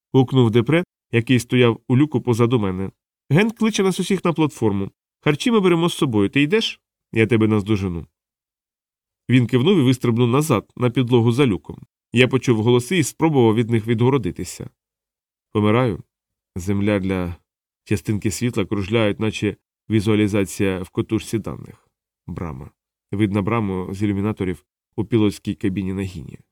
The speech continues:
Пілотська кабіна». Я роздратовано потрусив головою. Інтуїція посланця — система в найкращому разі ненадійна, а людині, що швидко тане під впливом радіаційного отруєння,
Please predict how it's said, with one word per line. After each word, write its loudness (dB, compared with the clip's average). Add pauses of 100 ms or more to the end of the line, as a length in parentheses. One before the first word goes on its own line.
(340)
Пілотська -8
кабіна». -12 (280)
Я 4
роздратовано 2
потрусив 0
головою. 0 (320)
Інтуїція 2
посланця — 0
система 2
в -2
найкращому 2
разі 2
ненадійна, 0 (380)
а 2
людині, 4
що 0
швидко 0
тане 0
під -4
впливом 0
радіаційного 2
отруєння, 0